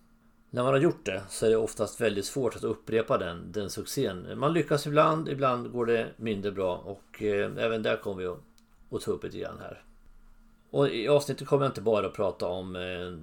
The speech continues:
band som är nya. Det kan liksom även vara spin-off då, på dessa artister som kanske håller på i tio, tjugo år men som skapar ett nytt band och startar därifrån.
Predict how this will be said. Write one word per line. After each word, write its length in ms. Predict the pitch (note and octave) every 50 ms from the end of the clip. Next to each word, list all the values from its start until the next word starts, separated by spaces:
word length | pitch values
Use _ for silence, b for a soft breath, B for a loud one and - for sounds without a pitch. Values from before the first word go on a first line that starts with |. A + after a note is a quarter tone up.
| G2
band 280 | G#2+ G2 F#2+ F#2+ F2 -
som 180 | - G2+ G2+
är 40 | G2
nya. 480 | G2+ G2+ A2+ B2 A2+ F#2+ F2+ C3+ C#3 C3
Det 80 | A#2
kan 160 | A2 - B2+ A#2
liksom 280 | A#2 A2 - B2+ A#2+
även 260 | A#2 A2 G#2 G#2 G#2
vara 200 | G#2 G2+ G2 G#2
spin-off 600 | G#2 - - - - C3 A#2 B2 C#3+ C#3+ C#3 - -
då, 120 | - F#2+
på 180 | - - A2+ G2
dessa 240 | A2 G#2 - - A#2
artister 460 | A2 - - C3 A#2 - - - A2+
som 260 | - - A2+ A2 G#2 -
kanske 220 | - A2+ A2+ G#2+ A2+
håller 140 | A2 G#2
på 220 | - - C3+ C#3 B2+
i 20 |
tio, 320 | - - C#3 B2 G#2+ G2+ F#2+
tjugo 320 | - A#2 G2+ G2 F#2 F#2+
år 120 | G2 F#2+
men 140 | F#2 F#2+ G2
som 140 | G2+ - G2+
skapar 380 | - - - A2+ G2 - - G2
ett 120 | - -
nytt 300 | C3 D3+ D3+ C#3+ - -
band 240 | - F#2 F2 E2 F2+
och 80 | F#2
startar 260 | - - G2 F#2 F2+ F2
därifrån. 480 | G#2+ B2+ B2+ A#2 G#2+ - F2 D#2+ E2+